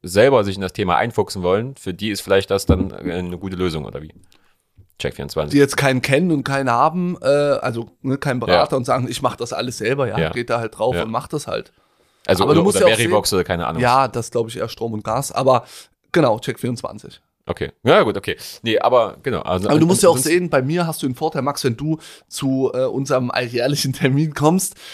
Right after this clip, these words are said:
Speaker 2: dann ist es ja schon so, wir suchen jetzt wieder einen guten Kfz-Versicherer für dich aus, äh, dann liegt dann auch zum Beispiel dort schon direkt die Kfz-Kündigung
Speaker 1: Ja, ja.
Speaker 2: geschrieben
Speaker 1: Ja,
Speaker 2: für
Speaker 1: fertig.
Speaker 2: dich und du musst einfach nur unterschreiben,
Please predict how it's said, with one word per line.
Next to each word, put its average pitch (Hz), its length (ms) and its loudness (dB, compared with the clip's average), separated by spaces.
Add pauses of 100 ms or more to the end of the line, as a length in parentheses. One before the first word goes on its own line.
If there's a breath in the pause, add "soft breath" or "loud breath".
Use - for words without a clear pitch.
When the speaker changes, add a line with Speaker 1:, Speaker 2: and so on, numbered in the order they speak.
(140 loud breath)
Speaker 2:
dann 127 160 2
ist 147 100 0
es 139 100 -6
ja 131 120 2
schon 139 260 0
so, 151 160 0
wir 123 60 0
suchen 123 300 -2
jetzt 113 180 -8
wieder 120 140 -6
einen 107 420 -10
guten 127 240 -4
Kfz-Versicherer 120 800 -4
für 113 140 -6
dich 110 180 -8
aus, 156 240 2 (320 loud breath)
äh, 123 400 0
dann 120 180 -4
liegt 135 240 -4
dann 131 140 0
auch 123 100 -2
zum - 160 -10
Beispiel 120 240 -6
dort 123 240 -4
schon 127 120 -2
direkt 127 260 -8
die 117 80 -14
Kfz-Kündigung 175 1120 0 (280 soft breath)
Speaker 1:
Ja, 90 100 2
ja. 80 120 2
Speaker 2:
geschrieben 165 640 0
Speaker 1:
Ja, 175 220 6
Speaker 2:
für - 60 -8
Speaker 1:
fertig. 147 200 4
Speaker 2:
dich 165 160 2
und 139 60 2
du 139 80 0
musst 139 100 -4
einfach 139 240 0
nur 139 320 0
unterschreiben, 151 760 0